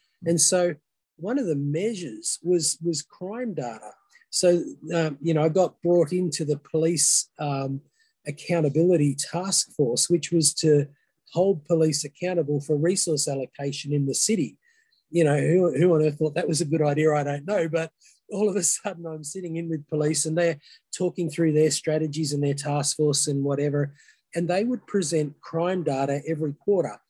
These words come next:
You know, here, here are the instances of crime, the crime classifications, and here's how many and where. And of course, when I started on that committee, everything was in the Ivanhoe Place estate. All of the police call-outs, all the crime data,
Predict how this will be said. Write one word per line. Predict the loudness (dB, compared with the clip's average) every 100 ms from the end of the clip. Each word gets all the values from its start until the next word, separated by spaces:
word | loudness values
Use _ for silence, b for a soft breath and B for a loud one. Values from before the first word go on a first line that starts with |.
| _ _
You | -2
know, | 0
here, | 2 2 2 2
here | 2 2
are |
the | 2 0
instances | 0 -4 -4 -4 -4
of | -6 -8
crime, | -6 -4 -4
the | -6
crime | -6 -4 -2 -4
classifications, | -4 -4 -6 -10 -8 -6 -4 -2 -2
and | -2
here's | -2 -2 -2
how | -2
many | 0 0 0
and | -2 -4
where. | -4 -2 -4 -6 _ B B B B 0
And | 2
of | 2 4
course, | 4 4 4
when | 2
I | 2
started | 0 -2 -4 -4 0
on | 0 0
that | -2 -8 -8
committee, | -2 -2 -2 -4 -8 _ _ _ -4
everything | 2 4 4 4 4 6
was | 6 6
in | 4 6
the | 6 4
Ivanhoe | 4 2 2 -2 -4
Place | -4 -4 -4 -4
estate. | -6 -4 -4 -4 _
All | 0 2 4 2
of | 0
the | -4 -8 _ _
police | 0 0 0
call-outs, | 2 4 4 2 -2 -2
all | -2
the | -4
crime | -6 -6 -2
data, | 0 2 0